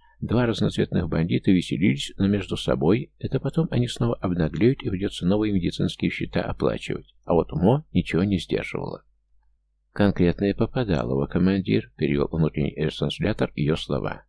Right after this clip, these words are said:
"Сленг он освоил неплохо. Вляпался ты по самые помидоры". "Это ведь та сучка, что тебя на сиденье крысолюдом бросила?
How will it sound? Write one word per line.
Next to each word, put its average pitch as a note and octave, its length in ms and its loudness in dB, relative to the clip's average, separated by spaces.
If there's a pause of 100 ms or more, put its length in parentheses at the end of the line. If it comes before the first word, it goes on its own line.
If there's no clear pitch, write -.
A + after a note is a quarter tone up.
(320)
"Сленг - 400 0
он G#2 120 2
освоил G2 420 0
неплохо. - 600 -4 (540)
Вляпался D#2 480 0
ты - 120 0
по - 120 -2
самые C#2+ 400 0
помидоры". C2+ 720 0 (580)
"Это D2+ 200 0
ведь D#2 160 2
та D2+ 140 0
сучка, - 360 -2
что - 160 -4
тебя D#2+ 220 -4
на E2 100 -2
сиденье D#2 380 2
крысолюдом A#2 640 2
бросила? G#1 560 -2